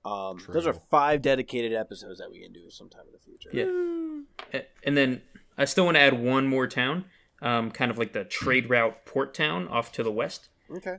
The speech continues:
Speaker 3: Uh, this is gonna be on, like, the rocky shores, uh, and how that, I imagine, working,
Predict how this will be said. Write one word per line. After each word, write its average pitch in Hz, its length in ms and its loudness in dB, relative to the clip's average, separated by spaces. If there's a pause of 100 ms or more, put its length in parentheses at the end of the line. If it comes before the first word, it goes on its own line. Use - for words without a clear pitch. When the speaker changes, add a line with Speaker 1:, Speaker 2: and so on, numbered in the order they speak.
Speaker 3:
Uh, 107 380 0
this 120 180 0
is 127 80 -4
gonna 120 180 2
be 120 160 2
on, 117 140 2
like, 110 160 0
the 113 100 -2
rocky 120 460 -2
shores, 104 520 -6 (300)
uh, - 40 -8
and 117 280 -2
how 120 180 0
that, 147 300 6
I 117 100 2
imagine, 107 560 -2
working, 107 360 -8